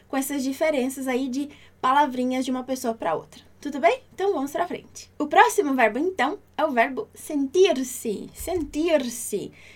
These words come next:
que segue a mesma lógica do verbo chiamar-se, porque era eu que me chamava, no exemplo anterior, né? Eu me chamo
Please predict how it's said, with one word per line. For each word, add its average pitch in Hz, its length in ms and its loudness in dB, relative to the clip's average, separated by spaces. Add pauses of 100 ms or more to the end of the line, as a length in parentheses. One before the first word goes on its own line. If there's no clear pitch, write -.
que 440 120 4
segue 349 260 2
a 359 100 4
mesma 370 880 2
lógica 269 560 2
do 311 160 -6
verbo 247 480 -2
chiamar-se, 226 1120 0 (340)
porque 302 220 -2
era 339 340 6
eu 320 300 4
que 403 120 -2
me 294 120 -4
chamava, 240 580 -2
no 254 100 -4
exemplo 233 300 0
anterior, 233 380 0
né? 330 260 -6
Eu 254 220 2
me 269 120 -2
chamo 240 560 -2